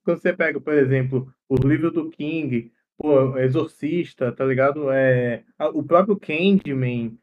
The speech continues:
Hellraiser, tipo, pô, vários livros aí que viraram filme que, tipo, pô, bombaram depois que viraram filme, tá ligado? E aí depois você olha pra trás e fala, "Nossa, mas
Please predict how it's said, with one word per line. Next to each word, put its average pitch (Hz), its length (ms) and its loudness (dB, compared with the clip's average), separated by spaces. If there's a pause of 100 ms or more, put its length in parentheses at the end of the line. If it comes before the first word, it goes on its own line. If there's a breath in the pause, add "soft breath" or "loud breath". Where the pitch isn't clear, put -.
(140)
Hellraiser, 135 920 4
tipo, 143 380 -10 (180)
pô, 160 240 0
vários 151 360 -2
livros 165 280 -2
aí 156 240 -4
que 165 140 -10
viraram 151 480 2
filme 190 460 -2
que, 196 120 -6
tipo, 190 320 -10
pô, 196 120 -2 (1000)
bombaram 208 560 6
depois 214 320 2
que 233 100 -10
viraram 226 280 0
filme, 214 360 0
tá 160 120 -6
ligado? 151 340 -2
E 143 120 0
aí 156 160 6
depois 175 360 -2
você 160 160 -8 (280)
olha 180 300 -2
pra 175 120 -8
trás 170 200 -8
e - 40 -20
fala, 156 160 -10 (300 soft breath)
"Nossa, 151 420 -2
mas 135 260 -8